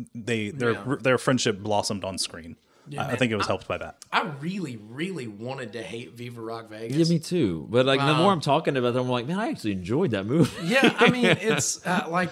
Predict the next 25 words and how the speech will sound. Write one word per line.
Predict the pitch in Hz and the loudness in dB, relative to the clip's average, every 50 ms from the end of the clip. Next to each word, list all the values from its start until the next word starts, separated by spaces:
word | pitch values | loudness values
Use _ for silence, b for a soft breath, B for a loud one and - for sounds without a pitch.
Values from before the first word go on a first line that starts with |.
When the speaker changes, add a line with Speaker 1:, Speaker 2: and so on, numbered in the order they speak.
| 143 | -4
Speaker 2:
even, | 214 240 262 269 269 240 220 175 | -6 -6 -6 -4 -4 -4 -4 -4
like, | 165 180 185 180 - | -4 -4 -4 -4 -6
even | 190 202 202 220 - | -10 -10 -10 -10 -6
I | - 160 | -6 -4
was | 185 190 180 180 | -4 -2 -2 -2
sitting | - 226 - 220 | -4 -4 -4 -2
around | 208 208 202 196 | 0 2 2 2
the | 196 185 | 2 2
school | 175 - - 190 185 196 | 0 0 0 0 0 0
today, | 185 165 139 120 110 110 107 107 | 0 0 -2 -2 -4 -4 -6 -6
and | 107 120 | -6 -4
I | 120 | -4
was, | 123 123 123 113 - - - | -4 -2 0 0 0 0 -2
I | 139 131 | -4 -4
was | 131 127 123 | -4 -4 -6
watching | 123 127 135 143 147 - 165 | -2 0 2 2 2 0 -4
the | 151 139 | -6 -4
movie, | 131 131 135 143 135 131 117 107 104 107 b b b b b b b b _ - | -4 -4 -4 -4 -4 -4 -4 -4 -6 -8 b b b b b b b b _ -6
and, | 123 123 123 123 123 123 | -4 -2 -2 0 -2 -2
like, | 120 123 123 120 117 120 | -2 -2 -2 -4 -6 -6
Dan, | 117 123 120 127 127 127 123 123 123 120 120 117 127 | -2 -2 0 0 0 -2 -4 -4 -4 -6 -6 -6 -6
uh, | 127 | -8
we've, | 123 127 139 151 131 - - - | -6 -4 -6 -6 -6 -8 -12 -12
we, | 139 139 147 139 - | -10 -10 -10 -10 -12
you, | 147 143 139 139 139 | -12 -12 -12 -12 -12